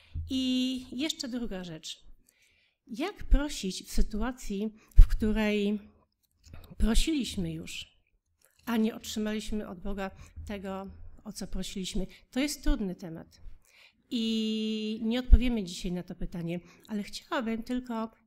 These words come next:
pewną rzecz zasugerować. W pierwszym liście Jana, w piątym rozdziale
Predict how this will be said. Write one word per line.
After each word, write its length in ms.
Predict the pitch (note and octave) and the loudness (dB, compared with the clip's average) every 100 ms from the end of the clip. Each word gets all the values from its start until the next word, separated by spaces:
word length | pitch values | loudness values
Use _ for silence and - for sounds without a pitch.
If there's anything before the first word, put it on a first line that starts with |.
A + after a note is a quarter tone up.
| _ - | _ 6
pewną 300 | C#4 C4 A3 | 6 6 -2
rzecz 200 | G3+ F#3+ | -4 -10
zasugerować. 880 | G#3+ G3+ G#3+ F#3 F3+ D3+ D3 - - _ _ _ - - | -6 2 2 2 -4 -6 -10 -12 -16 _ _ _ -20 -14
W 120 | - - | -8 -2
pierwszym 380 | G#4+ - C#4+ | 2 6 6
liście 280 | D4 D4+ - | 6 0 -4
Jana, 420 | A#3+ C4 G3 F#3+ | -2 -2 -2 -4
w 260 | G#3+ - - | -6 -10 -10
piątym 360 | C4+ D4 C4+ A3 | -4 -4 -2 -4
rozdziale 680 | G#3 F3 F#3 E3 D#3+ G3+ | -4 -8 -8 -6 -6 -10